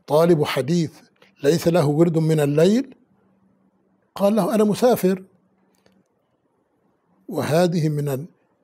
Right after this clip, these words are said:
الوساوس الشيطانية لطالب العلم، يجب أن يحذرها. يحتج ببعض الأحكام الشرعية، إن المسافر معذور، له رخصة.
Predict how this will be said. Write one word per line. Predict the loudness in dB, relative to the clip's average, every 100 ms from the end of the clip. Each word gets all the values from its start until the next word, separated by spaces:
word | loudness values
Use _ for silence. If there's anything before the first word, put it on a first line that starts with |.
| _ -8
الوساوس | -6 -2 -2 -4
الشيطانية | -10 -8 -8 -8 -8 -8 -10 -14 _ _ _ _
لطالب | -12 -4 -2 0 -2
العلم، | -4 -2 -4 -6 _ -4
يجب | -4 -4 -6
أن | -8 -8
يحذرها. | -10 -8 -8 -8 -12 -18 _ _ _ _ _ _ -4
يحتج | -2 -2 -2 -2 2 2
ببعض | 2 2 2 2 0 -4 -6 _ _ _ _ _ _ -6
الأحكام | -4 -6 -12 -12 -6 -6
الشرعية، | -6 -10 -10 -12 -14 -18 _ _ _ _ 0
إن | 2
المسافر | 2 0 -2 0 -2 -4 -4
معذور، | -2 -2 -4 -6
له | -6 -4
رخصة. | -8 -12 -16